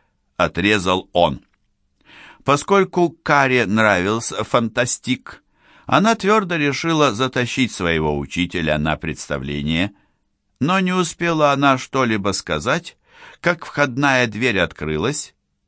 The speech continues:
и на пороге появилась приятная рыжеволосая женщина в полицейской форме. Войдя,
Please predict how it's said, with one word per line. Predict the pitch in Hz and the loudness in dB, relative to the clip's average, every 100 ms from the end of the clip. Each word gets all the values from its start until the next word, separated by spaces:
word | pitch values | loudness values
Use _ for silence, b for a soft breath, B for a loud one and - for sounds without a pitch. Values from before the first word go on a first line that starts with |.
| _ | _
и | 143 | 0
на | 165 | 0
пороге | 165 175 220 233 202 170 | -2 -2 0 0 -2 -4
появилась | 156 143 135 143 156 151 147 - _ _ _ | -4 -2 -2 -2 -2 -2 -2 -6 _ _ _
приятная | 185 165 165 160 156 151 147 | -2 2 0 -2 -2 2 2
рыжеволосая | 117 113 117 113 110 107 - 80 76 | 0 -2 2 2 4 0 0 -2 -2
женщина | 76 90 120 170 170 156 | 0 -2 -2 -4 -4 -4
в | |
полицейской | - 90 80 92 87 - 78 | -2 -2 -2 -2 -4 -4 -6
форме. | - 76 76 98 107 _ _ _ _ _ _ | -4 -4 -2 -4 -6 _ _ _ _ _ _
Войдя, | 160 196 160 98 98 | -4 -2 0 2 2